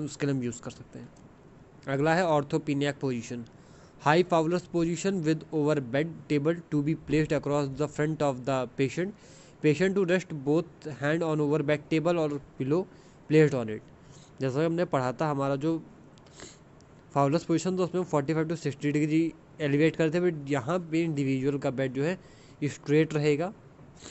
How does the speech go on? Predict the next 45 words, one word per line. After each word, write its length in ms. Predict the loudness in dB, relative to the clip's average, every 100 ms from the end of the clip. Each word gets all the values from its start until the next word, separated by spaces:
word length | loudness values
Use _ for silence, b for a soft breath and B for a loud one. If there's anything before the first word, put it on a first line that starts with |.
| B B -20 -6
उसको 260 | -4 -2 -2
हम 80 | -2
sitting 320 | -2 0 2
position, 340 | 2 2 -2
fully 320 | -2 0 2
sitting 320 | 2 0 0 0
position 280 | 0 0 0
provide 260 | 0 0
करेंगे। 240 | 0 0 0
उसके 260 | 0 -2
आप 260 | 0 0 -2 0
forward 360 | 0 2 0
position 420 | 0 -2 -2 -6 -4
पे 120 | -4 -6 B B B B
ये 120 | 2
हम 120 | 4
एक 100 | 2 2
table 300 | 2 2 2
देंगे, 200 | 2 0
Table 320 | 0 0 2 2
के 60 |
ऊपर 80 | 0
हम 80 | -2
pillow 220 | 0 0
apply 260 | 2 0 0
करेंगे, 260 | 0 -2
जिसके 260 | -4 -4 -2
ऊपर 100 | -2
patient 240 | -2 -2 -2
अपने 180 | -2 -2
आप 160 | -2 -2
को 80 |
लाई 220 | 0 0 0
करेगा 400 | -2 0 0 -2 B B B
या 100 | 2
उस 120 | 2 -2
पे 80 | -6 -6 -10
पूरा 200 | -2 0
patient 320 | 0 -2 -4 -6
support 320 | -2 -2 -2
अपना 220 | -2 -2
उस 200 | -2 -4 0
table 240 | 0 0
पे 120 | -4
देगा। 280 | -8 -10 -10